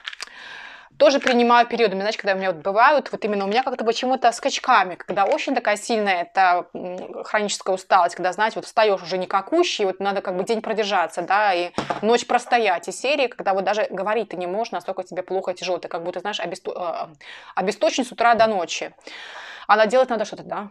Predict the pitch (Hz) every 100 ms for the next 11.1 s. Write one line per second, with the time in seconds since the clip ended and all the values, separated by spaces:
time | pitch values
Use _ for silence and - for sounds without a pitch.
0 | - 196 165 151 185 185 - 175 202 226
1 | 185 - 170 170 - 185 165 - 180 -
2 | 175 170 190 202 - 196 196 - - -
3 | 165 - - 226 220 _ - - - -
4 | 208 233 233 214 220 233 208 208 196 214
5 | 208 185 165 190 214 262 294 381 453 _
6 | - - - _ _ _ _ - - 175
7 | - 277 - - 294 285 285 285 277 277
8 | 277 - _ _ - - - _ _ _
9 | _ _ _ _ - - _ _ - 302
10 | 349 262 240 262 262 220 233 196 180 170
11 | 180